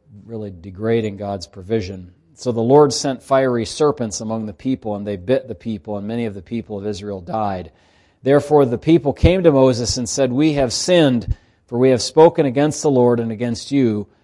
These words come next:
Pray to the Lord that he may take away the serpents from us." So Moses prayed for the people. Then the Lord said to Moses, "Make a fiery serpent and set it on a pole, and it shall be that everyone who is bitten, when he looks at it, shall live."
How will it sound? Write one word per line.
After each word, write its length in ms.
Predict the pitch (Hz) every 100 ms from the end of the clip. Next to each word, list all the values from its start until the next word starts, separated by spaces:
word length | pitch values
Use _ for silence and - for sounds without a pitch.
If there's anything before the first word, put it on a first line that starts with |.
| _
Pray 240 | - 156 170
to 120 | 160
the 120 | 151
Lord 320 | 139 147 143
that 100 | 120
he 140 | 110 123
may 400 | 123 120 117 - _ _
take 280 | - 170 -
away 360 | 131 131 160 151
the 100 | 120
serpents 460 | 156 156 123 101
from 240 | - 151 123
us." 200 | 95 -
So 240 | - 110
Moses 400 | 107 120 113 107
prayed 340 | - 131 123
for 120 | - 110
the 100 | 101
people. 460 | 117 101 92 90 _ _ _ _ _ -
Then 140 | 131
the 80 | 151
Lord 220 | 151 147
said 200 | - 160 156
to 60 |
Moses, 440 | 139 123 113 117 135
"Make 200 | 156 156
a 40 |
fiery 440 | - 156 156 156
serpent 440 | - 170 165 139 123
and 100 | 113
set 220 | 143 135
it 80 | 131
on 120 | 123
a 60 | 113
pole, 480 | 151 147 110 95 110
and 120 | 117
it 80 | 110
shall 240 | 135 131
be 160 | 131 117
that 120 | 117
everyone 360 | 127 127 123
who 120 | 113 113
is 140 | 98
bitten, 380 | 123 139 107 101
when 120 | 113
he 80 | 110
looks 340 | 123 131 - 117
at 200 | 104 101
it, 140 | -
shall 280 | - 107 104
live." 420 | 127 117 87